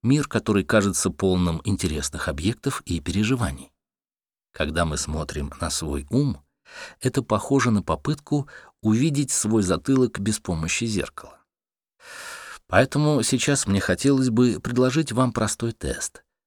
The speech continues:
чтобы продемонстрировать проблему попыток наблюдения за умом в соответствии с нашим обычным способом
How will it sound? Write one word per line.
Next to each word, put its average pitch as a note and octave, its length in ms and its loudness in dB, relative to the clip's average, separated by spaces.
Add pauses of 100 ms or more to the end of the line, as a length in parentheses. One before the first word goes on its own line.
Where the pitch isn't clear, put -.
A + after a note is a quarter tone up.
чтобы C3+ 400 4
продемонстрировать C3 1080 2
проблему G2 540 4
попыток D#2+ 640 -2
наблюдения D2+ 640 0
за C#2 140 -4
умом A#2 400 2 (480)
в - 60 -10
соответствии D#3+ 560 2
с - 100 -4
нашим C#3+ 400 2
обычным A#2 520 0
способом - 600 -6